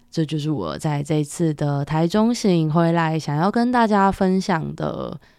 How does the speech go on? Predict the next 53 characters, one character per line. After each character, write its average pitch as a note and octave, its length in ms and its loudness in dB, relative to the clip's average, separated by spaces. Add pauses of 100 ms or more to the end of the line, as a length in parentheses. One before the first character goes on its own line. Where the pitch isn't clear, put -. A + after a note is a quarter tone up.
(340)
让 F3+ 420 0
潜 F3 240 0
意 A#3+ 200 0
识 A3 420 2
进 F#3 260 2
入 F3+ 160 2
日 F3+ 220 2
常 D3 240 -2
的 D3 160 -2
方 D3 320 -4
法， - 380 -4 (320)
希 - 120 -2
望 F3+ 160 0
大 F3 120 0
家 D3+ 280 2
会 D3+ 240 0
喜 C#3 220 -6
欢， E3 420 0 (280)
也 D#3+ 180 2
欢 A3 240 2
迎 G#3 80 0
大 F#3 140 4
家 E3 200 0
都 D#3 160 2
可 D#3 100 -2
以 C#3+ 180 -2
试 E3 180 -6
试 D#3 240 -4
看。 D#3 320 -6 (380)
然 E3 180 -2
后 F3 340 4 (960)
洗 - 180 4
完 B3 160 8
澡 A#3 220 4
之 F#3+ 160 4
后， A3+ 240 4
也 E3+ 100 4
可 D#3+ 140 0
以 E3+ 60 2
好 D3+ 120 -2
好 D#3+ 160 0
的 D3+ 160 -2
帮 D3+ 240 -2
自 F3 160 0
己 D#3 240 -2
抹 D3 200 0
个 D#3 120 0
乳 D#3 260 0
液 B3 200 2
啊， F#3+ 320 4
敷 A#3 220 -2
个 G#3+ 200 4
脸， D3 300 -4